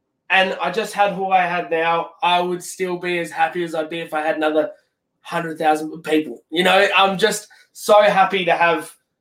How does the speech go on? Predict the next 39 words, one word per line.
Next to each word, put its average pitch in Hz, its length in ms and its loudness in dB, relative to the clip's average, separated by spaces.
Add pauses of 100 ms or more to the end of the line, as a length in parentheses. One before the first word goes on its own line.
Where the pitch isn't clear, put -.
(100)
the 165 100 -8
supportive 180 840 0
and 165 340 4
amazing 165 560 0
community 156 680 -4 (280)
and 202 160 0
just 233 240 2
friends 190 360 0
to 165 100 -6
come 175 200 4
have 175 200 2
a 156 60 -4
joke 160 360 2
with. 160 280 0 (520)
You 180 120 -6
had 226 160 4
a 202 120 0
bad 180 320 4
day, 180 380 4
come 202 240 0
hang 185 240 0
out 170 160 0
with 160 120 -6
your 156 120 -6
friends. 151 720 -2 (280)
Um, 165 680 2
but 202 200 6 (500)
realistically, 269 600 0
if 277 120 -4
we 226 80 -6
can 220 100 -4
just 240 200 -2
keep 240 200 -4
on 226 120 -2
making 233 280 -2
more 220 240 -2
friends 240 260 2
and 214 100 0
hopefully 220 480 0